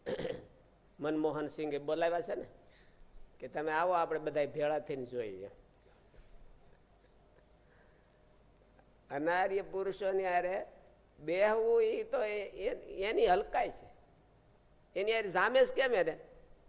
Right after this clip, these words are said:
નબળા માણસોની હારે જામે જ કેમ એને? તો એમાં તો કાંઈક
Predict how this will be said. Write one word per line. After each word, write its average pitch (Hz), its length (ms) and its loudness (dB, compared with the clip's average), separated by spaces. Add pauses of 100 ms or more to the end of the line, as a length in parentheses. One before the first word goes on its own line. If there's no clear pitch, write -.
(1500)
નબળા 180 400 2
માણસોની 220 460 0
હારે 220 200 0
જામે 180 400 4
જ 208 80 -2
કેમ 220 200 0
એને? 143 240 -6 (1800)
તો 151 80 -2
એમાં 170 280 0
તો 175 100 -4
કાંઈક 180 200 -4